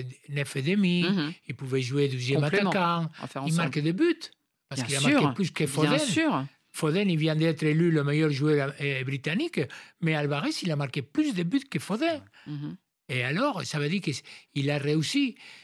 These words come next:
Speaker 1: Mais je pense qu'il doit avoir un, un court-circuit avec l'entraîneur. Oui, pour moi.
Speaker 2: <laughs>
Speaker 1: Et oui, parce que à Guardiola, sûrement que quand Alvarez, il a dit, « Je veux partir », ça l'a pas fait plaisir, hein, à Guardiola.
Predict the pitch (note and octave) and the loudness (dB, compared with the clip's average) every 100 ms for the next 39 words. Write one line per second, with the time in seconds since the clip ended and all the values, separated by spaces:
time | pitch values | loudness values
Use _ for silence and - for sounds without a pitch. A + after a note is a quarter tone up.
0 | _ _ F3 E3+ B3 C#4 D4+ A3+ - F3 | _ _ -2 0 0 -2 -2 -2 -2 2
1 | E3+ F3 D#3+ D#3 F3 E3+ D3+ C#3 C3+ C3 | 2 2 2 2 0 2 0 -2 -6 -10
2 | C3 D3+ C#3 G3+ E3 F3+ D3 - D3+ F3+ | -6 -6 -4 -2 -2 -2 -2 0 0 0
3 | - _ _ _ _ - B2+ C#3 C3 D3 | -6 _ _ _ _ -10 -2 -2 0 0
4 | C#3 B2+ C3 C#3 D#3+ C#3+ A3+ C#4+ - C#3 | 0 -2 -2 0 0 0 2 2 4 4
5 | F3+ F#3+ C3+ - - B4+ _ _ D3 F3+ | 4 0 0 -4 -2 -6 _ _ -4 2
6 | F4 F4 - D#3 - E3 C#3 - - D#3 | 4 2 0 -4 0 0 0 -6 -6 0
7 | F3 E3 F#3 C#4 C#4 F3+ F3+ G#3 F3 D#3 | 2 2 2 2 0 0 0 0 -2 -2
8 | D3+ D3 C#3+ D3 E3+ - C#3 C3+ D3+ C3+ | -2 -2 -2 -2 -2 -4 -4 -2 -2 -2
9 | A2 C#3 C#3 C#3 C3 A#2+ A3 D4 D4 - | -4 -4 -2 -4 -6 -4 -2 -2 -2 -12
10 | _ _ _ _ _ _ - C3 A2 - | _ _ _ _ _ _ -14 -10 -10 -8
11 | A#2+ E3 D3+ G#3 G3 F#3 F3+ C#3+ A#2+ B2+ | -6 -6 -4 -4 -2 -2 -2 -4 -8 -8
12 | A#2 G#2+ A2 A2+ A2+ A2 | -8 -8 -10 -8 -8 -10